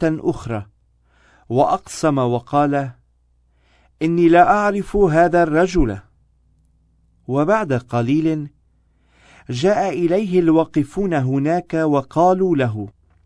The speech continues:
"أنت فعلًا واحد منهم، فلهجتك تكشف أنك جليلي." حينئذ ابتدأ يلعن ويحلف ويقول:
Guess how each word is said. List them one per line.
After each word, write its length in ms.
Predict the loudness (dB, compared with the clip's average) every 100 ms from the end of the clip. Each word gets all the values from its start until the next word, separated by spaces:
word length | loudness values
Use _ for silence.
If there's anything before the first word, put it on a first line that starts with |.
| _ _ _ _ _ _
"أنت 240 | -2 0 -2
فعلًا 520 | -2 -2 0 0 2
واحد 460 | 2 2 0 -2 0
منهم، 680 | 0 0 0 -2 -4 -8 -14 _ _ _ _
فلهجتك 800 | _ 2 2 0 0 -2 -4 -4
تكشف 680 | -4 -4 -6 -8 -6 -4 -2
أنك 480 | -2 -2 -4 -2
جليلي." 880 | -4 -2 -2 0 0 0 -2 -6 -6 -12 _ _ _ _ _ _ _ _ _ _
حينئذ 800 | -8 -2 -2 0 2 2 2 -4 -12 _ _ _
ابتدأ 380 | _ 2 2 2
يلعن 520 | 4 4 2 2 2
ويحلف 680 | 2 4 2 0 -2 -4 -2
ويقول: 800 | 0 2 0 -2 0 2 2 0